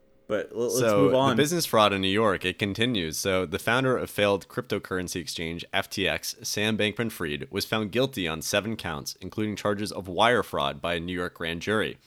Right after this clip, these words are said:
Speaker 2: According to the S E C, that's the Securities and Exchange Commission, F T X was a fraud from the start, with a multi-billion dollar deficit caused by his mis-, his own misappropriation of customer funds.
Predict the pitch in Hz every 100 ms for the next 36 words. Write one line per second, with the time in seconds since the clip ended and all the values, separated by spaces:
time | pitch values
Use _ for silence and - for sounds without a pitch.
0 | _ _ - 104 - 143 127 101 101 92
1 | 95 101 90 104 123 87 - 82 - 76
2 | - 90 85 85 67 78 - - 87 87
3 | 101 98 - 98 - - - _ - 147
4 | - 135 117 - 107 101 90 - 98 95
5 | - 85 85 - 107 110 - 156 123 -
6 | - _ _ 104 110 104 110 131 147 101
7 | 110 120 113 104 110 101 90 - 92 -
8 | 82 - 92 90 - 82 95 90 95 101
9 | - - _ - 113 - 113 120 113 117
10 | - 110 98 85 82 82 - 78 - 87
11 | 87 117 82 -